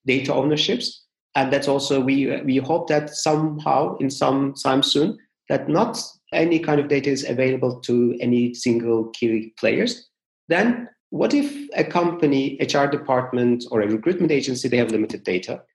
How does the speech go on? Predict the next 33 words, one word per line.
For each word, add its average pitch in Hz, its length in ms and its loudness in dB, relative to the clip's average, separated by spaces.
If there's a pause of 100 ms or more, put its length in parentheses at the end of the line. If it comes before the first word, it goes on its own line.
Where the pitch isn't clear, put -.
(200)
So 117 260 2
then 127 260 0
they 120 100 2
should 110 160 -2
be 104 80 2
able 101 160 -2
to - 80 -8
get 98 160 0
certain 98 580 -4
recommendations. - 880 -2 (760)
This 185 180 -2
is 262 100 2
part 190 320 0
of - 260 -2 (200)
our 143 280 2
concept - 480 0
here, 107 160 -2
which 143 200 0
means 143 340 0
we 135 160 0
want 160 260 0
to 196 80 -2
be 180 100 0
able 180 160 0
to 170 120 0
work 143 280 0
on 135 180 2
limited, 139 540 0
incomplete 123 600 -2 (300)
data 131 240 4
sets - 240 -4
as - 140 -6
well - 140 -4